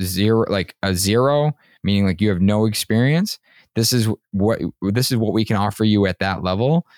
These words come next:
And if you wanna get to a one, a two, or three, all the way up to, say, ten, here are the things that are,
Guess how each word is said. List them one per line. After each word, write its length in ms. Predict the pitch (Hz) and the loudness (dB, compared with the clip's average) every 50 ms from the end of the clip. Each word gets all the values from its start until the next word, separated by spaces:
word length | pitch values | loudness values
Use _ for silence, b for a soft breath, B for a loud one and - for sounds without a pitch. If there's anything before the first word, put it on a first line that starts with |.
| B B B B - | B B B B -2
And 80 | 104 | -2
if 120 | 101 - - | 0 0 2
you 140 | 113 120 | 2 2
wanna 300 | 104 101 104 104 107 107 | 2 2 2 2 0 0
get 180 | 98 110 110 - | 0 -2 -4 -2
to 160 | - 113 98 | 0 0 0
a 60 | 95 | 2
one, 440 | 95 87 90 98 101 104 101 104 104 | 0 0 0 0 2 2 2 2 2
a 80 | 95 98 | 0 -2
two, 320 | - - 104 104 104 101 98 | -2 0 0 2 2 2 2
or 80 | 92 - | 0 0
three, 520 | - - 101 101 101 101 101 104 104 - - | -2 -2 0 0 2 2 2 2 2 0 0
all 140 | - 98 98 | 0 -2 0
the 60 | 95 98 | 0 0
way 100 | 98 98 | 0 0
up 120 | 92 - | -2 -4
to, 400 | - - 101 95 95 92 98 95 - - _ - 73 - | -2 -2 0 2 2 2 0 -2 -4 -6 _ -20 -20 -12
say, 280 | - - - 101 95 90 | -8 -4 -2 -2 -2 -2
ten, 480 | - - 107 104 120 143 170 226 226 - _ _ _ _ _ _ _ _ | -2 -4 -4 -2 0 2 2 2 0 -2 _ _ _ _ _ _ _ _
here 260 | - - - 143 147 151 | -8 -2 0 2 2 2
are 60 | 143 | 2
the 100 | 127 117 | 0 -2
things 360 | - - 127 120 120 117 104 | -2 0 2 2 2 2 2
that 220 | 110 107 95 87 - - | 2 0 -2 -4 -6 -6
are, 160 | - 101 - | -6 -6 -6